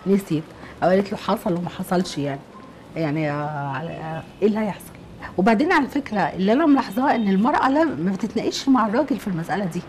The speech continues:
ما تاخدش رأيه مثلا في ده، آه، على أساس خلاص هو موافق. طب أنت عندك فرصة إن أنت ما تعمليش ده لبنتك، ليه تعمليه؟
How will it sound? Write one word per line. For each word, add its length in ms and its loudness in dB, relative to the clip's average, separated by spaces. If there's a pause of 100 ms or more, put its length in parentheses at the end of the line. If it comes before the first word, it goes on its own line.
(360)
ما 60 -4
تاخدش 360 -2
رأيه 300 4
مثلا 280 4
في 140 -2
ده، 100 2
آه، 640 -8
على 160 6
أساس 180 -4
خلاص 340 2
هو 100 4
موافق. 320 2 (260)
طب 140 4
أنت 160 6 (300)
عندك 380 2
فرصة 340 0
إن 100 4
أنت 140 2
ما 80 -2
تعمليش 320 -2
ده 120 2
لبنتك، 500 -2 (520)
ليه 140 2
تعمليه؟ 360 2